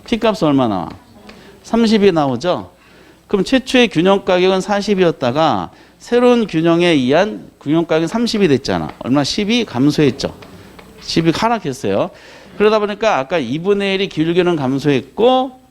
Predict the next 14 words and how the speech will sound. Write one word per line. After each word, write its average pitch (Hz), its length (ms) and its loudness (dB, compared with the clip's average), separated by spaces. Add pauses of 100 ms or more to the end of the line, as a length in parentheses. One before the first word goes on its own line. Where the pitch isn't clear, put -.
(120)
그리고 143 300 0
이제 120 280 2
가격도 196 420 -2
하락했잖아. 180 600 -4
십이. 104 380 -8 (560)
요 190 140 6
조합을 196 840 -2
찾는 208 380 -6
거야. 92 200 -8 (640)
몇 143 140 -8
번이야? 113 340 0 (1800)
일 180 160 4
번이 214 240 0
되겠지. 107 460 -6